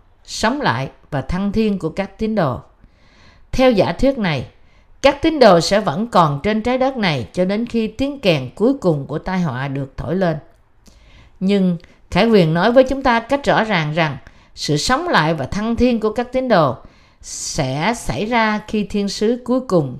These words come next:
thổi tiếng kèn. Nói cách khác, trước khi bảy cái chén thạnh nộ của Đức Chúa Trời đổ xuống. Đó là lý do tại sao Khải Huyền là lời an ủi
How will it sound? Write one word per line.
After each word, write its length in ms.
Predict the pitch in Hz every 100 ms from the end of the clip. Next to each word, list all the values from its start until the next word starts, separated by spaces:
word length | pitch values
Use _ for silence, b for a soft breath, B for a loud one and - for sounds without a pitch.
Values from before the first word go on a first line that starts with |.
| -
thổi 300 | - 107 180
tiếng 180 | 208 214
kèn. 240 | 202 139 - - b b b b b -
Nói 180 | 170 214
cách 140 | 220 -
khác, 260 | - 220 233 b b b b -
trước 200 | 311 349
khi 260 | - 254 247
bảy 340 | 113 127 185
cái 140 | 262 247
chén 260 | 247 262
thạnh 260 | 240 143 165
nộ 200 | 127 143
của 160 | 156 175
Đức 100 | 202
Chúa 100 | 262
Trời 280 | 254 160 131
đổ 260 | 117 104
xuống. 380 | 175 - 208 247 - b b b b b -
Đó 200 | 196 262
là 140 | 247
lý 220 | 135 165
do 220 | 208 220 214
tại 260 | 117 123
sao 320 | 160 202 202
Khải 280 | 202 160 190
Huyền 260 | 202 131 139 b b b b
là 140 | 156 175
lời 220 | 180 156
an 280 | - 220 240
ủi 400 | 143 156 214